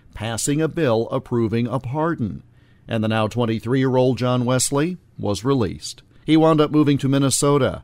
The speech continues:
and graduated from college with honors. He later married and died in nineteen sixty-one in California,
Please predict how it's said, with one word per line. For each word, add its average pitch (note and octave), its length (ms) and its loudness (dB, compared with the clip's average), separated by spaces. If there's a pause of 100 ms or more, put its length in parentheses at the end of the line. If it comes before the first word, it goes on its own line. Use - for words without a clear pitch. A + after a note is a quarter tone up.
and B2 200 -2
graduated D3+ 680 2
from C#3+ 220 0
college D3 520 -2
with D#3+ 200 -2
honors. D#3 580 -4 (240)
He G#2+ 180 -8
later G#2+ 320 0
married A#2 680 -2
and C3+ 240 -2
died D3 320 -2
in C#3+ 100 -2
nineteen C#3 400 -2
sixty-one D3 640 -4
in B2 120 -2
California, C3 840 -2